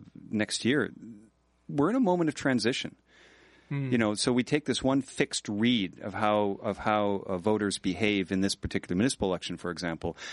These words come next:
Speaker 1: but I don't think we determine a trend. I think things are very much in flux.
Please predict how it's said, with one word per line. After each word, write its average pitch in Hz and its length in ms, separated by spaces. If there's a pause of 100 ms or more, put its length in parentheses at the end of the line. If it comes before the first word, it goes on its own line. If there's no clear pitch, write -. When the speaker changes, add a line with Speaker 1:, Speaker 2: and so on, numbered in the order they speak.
(120)
Speaker 1:
but 120 80
I 120 40
don't 139 300
think 139 260
we 120 80
determine 101 540
a 90 60
trend. - 420
I 82 60
think 131 200
things 113 280
are 95 40
very 101 220
much 90 260
in 82 100
flux. - 440